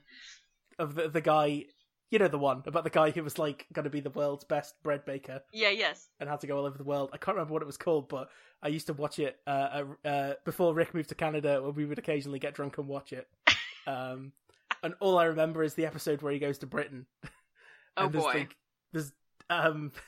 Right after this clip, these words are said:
Speaker 2: <laughs> they hold up, like, at one point they hold up fish and chips, and it looks nothing. It's like a baked cod with, like, the head still on and potato <laughs> wedges, and it's like,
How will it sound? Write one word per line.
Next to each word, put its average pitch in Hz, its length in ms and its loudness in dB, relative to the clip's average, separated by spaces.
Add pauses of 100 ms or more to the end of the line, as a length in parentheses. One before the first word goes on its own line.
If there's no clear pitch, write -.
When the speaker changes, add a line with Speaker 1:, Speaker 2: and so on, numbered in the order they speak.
(140)
Speaker 2:
<laughs> - 300 -20
they 185 80 2
hold 196 240 2
up, 190 80 4
like, 180 280 0
at 196 120 6
one 233 120 10
point 214 200 4
they 190 80 6
hold 180 200 4
up 165 120 -2
fish 170 200 0
and 165 80 -6
chips, 165 360 0
and 156 240 -4
it 170 100 -2
looks 165 240 -4
nothing. 156 480 0
It's 180 140 -8
like 196 180 0
a 175 80 2
baked 175 460 -2
cod 151 360 -2 (540)
with, 156 100 6
like, 156 160 -4
the 156 100 4
head 156 200 0
still 147 240 -2
on 135 140 -2
and 139 140 -8
potato - 420 6
<laughs> 143 40 6
wedges, 139 360 -4
and 160 140 -8
it's 151 140 -6
like, 151 180 -4